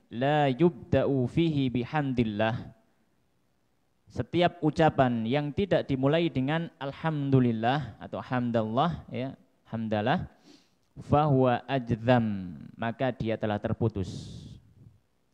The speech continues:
Ya, maka dia adalah terputus. Dalam riwayat lain, ya, "Kullu amrin dzibalin la yubda' bi bismillah." Ya. Dalam riwayat lain disebutkan apa? Dengan basmalah.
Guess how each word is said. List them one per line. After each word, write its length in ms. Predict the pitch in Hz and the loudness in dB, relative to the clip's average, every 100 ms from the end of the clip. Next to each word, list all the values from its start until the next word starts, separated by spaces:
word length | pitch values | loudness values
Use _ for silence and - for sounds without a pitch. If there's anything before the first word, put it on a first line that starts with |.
| _ _ _ _ _ _ | _ _ _ _ _ _
Ya, 240 | 107 - - _ | -16 -16 -18 _
maka 240 | - 110 | -8 -6
dia 160 | 117 123 | -2 0
adalah 320 | 113 123 143 | 2 0 0
terputus. 560 | 127 117 117 98 95 - | -4 0 0 0 -6 -6
Dalam 240 | 117 117 | -2 2
riwayat 320 | 123 131 135 | 4 6 6
lain, 400 | 131 123 170 226 262 - _ _ - | 4 2 2 0 -6 -14 _ _ -8
ya, 240 | 104 98 - | -4 -4 0
"Kullu 320 | 139 131 - | 2 4 2
amrin 320 | 135 127 123 | 0 0 2
dzibalin 480 | 120 123 139 160 139 | 2 2 2 0 0
la 80 | 135 | 0
yubda' 400 | 135 131 139 - | 0 -2 -4 -2
bi 240 | 143 160 | 0 0
bismillah." 800 | 139 190 - 143 131 110 110 147 - - - _ _ | 0 -2 -6 -2 -2 0 0 -2 -8 -20 -20 _ _
Ya. 160 | - - _ _ _ _ _ _ | -20 -20 _ _ _ _ _ _
Dalam 160 | 101 | -4
riwayat 240 | 107 117 117 | 0 0 0
lain 160 | 139 | -2
disebutkan 320 | 117 110 131 120 | -4 -4 -2 0
apa? 240 | 127 175 - _ _ | 0 -2 -12 _ _
Dengan 240 | 107 110 107 | -8 -4 0
basmalah. 640 | 113 120 135 131 101 104 | 0 2 2 2 0 -8